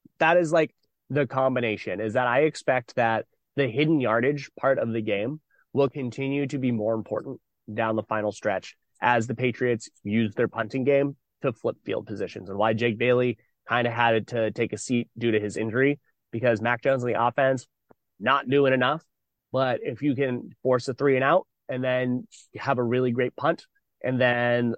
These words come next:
uh, you know, your special teams unit, Marcus Jones, can have another electric return,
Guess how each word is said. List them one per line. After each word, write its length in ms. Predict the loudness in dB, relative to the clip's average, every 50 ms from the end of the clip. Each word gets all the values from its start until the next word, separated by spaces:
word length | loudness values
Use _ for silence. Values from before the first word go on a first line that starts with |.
| _ -4
uh, 360 | -2 0 0 0 -2 -4 -4 -6
you 100 | -4 -4
know, 140 | -2 -2
your 160 | 0 0 0 -2
special 320 | 0 0 0 0 0 -2
teams 240 | -4 -2 -2 0 2
unit, 320 | 2 2 2 2 0 -2
Marcus 400 | -2 0 0 0 0 -2 -6 -4
Jones, 460 | -2 0 2 2 2 0 0 -4 -6
can 200 | -4 -2 -2 0 0
have 280 | 0 2 2 2 2
another 240 | 2 0 0 2 2
electric 480 | 2 2 2 2 0 -2 -4 -8 -8 -6
return, 460 | -6 -6 -2 -2 -2 -2 -2 -6 -8